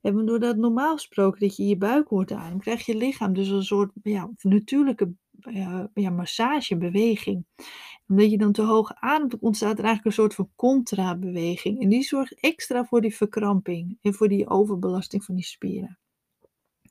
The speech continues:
Nou ja, gewoon even gaan liggen, handen op je buik doen en naar je buik ademen, dat zal waarschijnlijk niet werken.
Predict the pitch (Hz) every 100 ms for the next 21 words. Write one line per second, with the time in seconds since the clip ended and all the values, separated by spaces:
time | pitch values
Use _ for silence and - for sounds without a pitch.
0 | _ - _ _ - - - - - 190
1 | 214 247 294 262 254 226 220 214 247 -
2 | 220 220 277 262 220 - 190 202 208 202
3 | 196 185 180 180 170 214 285 - 226 233
4 | 226 214 214 220 226 220 247 240 214 208
5 | 208 202 196 196 190 - 180 175 165 180
6 | 180